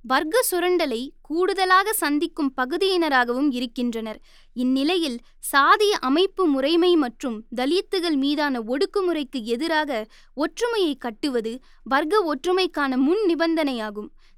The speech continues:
சாதிய அமைப்பை ஒழிப்பதும் அனைத்துவித சமூக ஒடுக்குமுறைகளை எதிர்த்து போராடுவதும்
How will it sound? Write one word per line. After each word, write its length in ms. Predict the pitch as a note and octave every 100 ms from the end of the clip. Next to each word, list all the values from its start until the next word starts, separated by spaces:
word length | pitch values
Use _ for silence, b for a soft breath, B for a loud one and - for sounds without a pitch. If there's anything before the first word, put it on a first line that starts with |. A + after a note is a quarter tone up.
| -
சாதிய 340 | A#3 A#3 E4 F4+
அமைப்பை 520 | D#4 D4 E4+ E4 D4+
ஒழிப்பதும் 720 | A#3 C4 D#4+ - D4 C4 A3+ - _
அனைத்துவித 600 | - C4+ F4+ F#4+ E4+ D#4
சமூக 640 | D4+ C#4 D#4+ F#4+ F4+ C4+
ஒடுக்குமுறைகளை 680 | D#4 - G4+ E4+ D#4 C4+ C4
எதிர்த்து 420 | A#3 C4 - F#4
போராடுவதும் 760 | D#4+ B3+ C#4+ D#4+ D4+ C#4 B3+ A3+